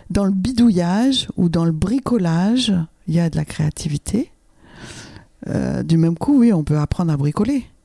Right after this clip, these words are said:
Si c'est ça la question, on peut apprendre à bricoler. Euh, et, et peut-être qu'on bricolera, euh, d'autant plus que, euh, on n'a pas les outils qu'il faut. Donc on va, euh, détourner des outils.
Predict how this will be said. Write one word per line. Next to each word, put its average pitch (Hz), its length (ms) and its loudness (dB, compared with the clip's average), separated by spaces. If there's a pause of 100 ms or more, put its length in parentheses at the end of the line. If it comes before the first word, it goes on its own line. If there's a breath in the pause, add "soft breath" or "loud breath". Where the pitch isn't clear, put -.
(640 loud breath)
Si - 120 -2
c'est 170 180 0
ça 175 160 -2
la 160 120 -2
question, 147 500 -4 (160)
on 143 140 -4
peut 165 140 -2
apprendre 180 380 -2
à 165 40 0
bricoler. 165 520 -2 (760 loud breath)
Euh, 156 340 2 (640 loud breath)
et, - 80 -2 (140)
et 160 100 -2
peut-être 214 380 -2
qu'on 214 160 2
bricolera, 185 960 0
euh, 151 240 0 (520 loud breath)
d'autant 180 400 0
plus 262 460 2
que, 208 140 -2
euh, 196 520 4 (560 loud breath)
on 269 160 0
n'a 185 120 0
pas 247 140 -2
les 247 180 2
outils 240 200 2
qu'il 240 160 -2
faut. 208 360 0 (840 loud breath)
Donc 226 380 0
on 214 80 2
va, 226 460 2
euh, 160 400 2
détourner 208 580 2
des 214 200 2
outils. 202 440 0